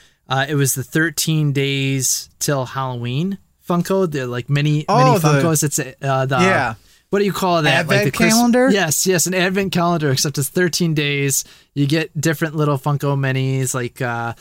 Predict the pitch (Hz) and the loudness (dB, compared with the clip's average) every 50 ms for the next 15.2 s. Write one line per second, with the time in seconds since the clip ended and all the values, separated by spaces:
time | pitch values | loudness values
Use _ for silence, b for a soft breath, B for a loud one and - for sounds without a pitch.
0 | b b b b b _ _ - 120 120 - - 156 165 170 170 160 151 156 151 | b b b b b _ _ -8 -8 -8 -6 -4 -2 0 0 0 2 2 2 2
1 | 151 151 151 147 151 147 147 147 147 147 - - _ _ - 135 131 127 127 - | 2 2 2 2 2 2 2 0 0 -2 -4 -8 _ _ -8 -6 -6 -6 -6 -6
2 | - 180 160 156 156 151 151 151 143 - - - - - - _ _ _ _ _ | -4 -2 0 0 2 0 0 -2 -2 -2 -2 -2 -2 -4 -8 _ _ _ _ _
3 | _ _ - 165 175 175 170 170 160 147 127 151 160 151 151 147 147 147 151 147 | _ _ -2 0 2 2 2 2 2 0 0 0 0 2 2 2 2 0 0 0
4 | 147 147 147 147 143 139 - - - - - - - 165 139 131 135 139 139 165 | 0 0 0 0 -2 -2 -2 0 0 -2 -2 -2 -4 -4 -6 -4 -6 -4 -4 -2
5 | 156 - 156 143 143 135 131 127 - 120 107 107 107 110 107 107 107 104 104 104 | -2 -2 -2 -4 -4 -4 -4 -6 -6 -6 -8 -8 -8 -10 -10 -12 -12 -14 -10 -8
6 | - - - 131 123 117 - - - 135 135 135 131 127 120 127 123 123 123 - | -8 -6 -6 -6 -8 -8 -6 -4 -2 -2 -2 -2 -2 -4 -6 -6 -6 -4 -4 -4
7 | - 131 123 120 120 120 117 123 - _ _ - 123 - - 127 117 113 113 110 | -4 -4 -6 -8 -10 -12 -12 -14 -16 _ _ -16 -10 -8 -8 -8 -6 -8 -8 -8
8 | 110 110 b b b b b b b b b - 123 120 123 131 139 151 139 127 | -8 -10 b b b b b b b b b -8 -6 -4 -2 0 0 0 0 2
9 | 147 151 147 139 135 135 131 143 135 127 120 127 123 - - 139 127 123 120 123 | 2 0 2 0 0 0 -2 -2 -4 -4 -4 -4 -6 -4 -4 -6 -4 -4 -6 -6
10 | 131 - - - - _ - 143 131 139 139 135 135 131 127 127 127 120 - 135 | -8 -8 -10 -12 -12 _ -8 -6 -4 -2 -4 -4 -4 -4 -4 -4 -6 -6 -6 -6
11 | 123 117 127 123 123 120 - - 131 123 120 120 120 113 - - 120 117 117 117 | -8 -6 -6 -8 -10 -10 -10 -10 -10 -8 -8 -8 -8 -8 -6 -6 -6 -6 -6 -8
12 | 120 113 117 113 113 - - - 196 196 139 117 - b b b b b b b | -8 -8 -10 -12 -14 -10 -6 -4 -4 -4 -4 -6 -10 b b b b b b b
13 | b _ _ - 156 147 147 147 147 151 - _ 156 160 160 165 165 156 147 135 | b _ _ -2 0 2 2 2 2 0 -2 _ 0 2 4 4 4 4 2 0
14 | - 160 165 160 160 160 165 175 180 156 - 175 160 160 156 151 143 135 - - | 0 0 0 0 0 2 2 2 0 0 0 0 0 0 0 0 -2 -2 -4 -6
15 | 143 131 131 135 | -8 -8 -8 -10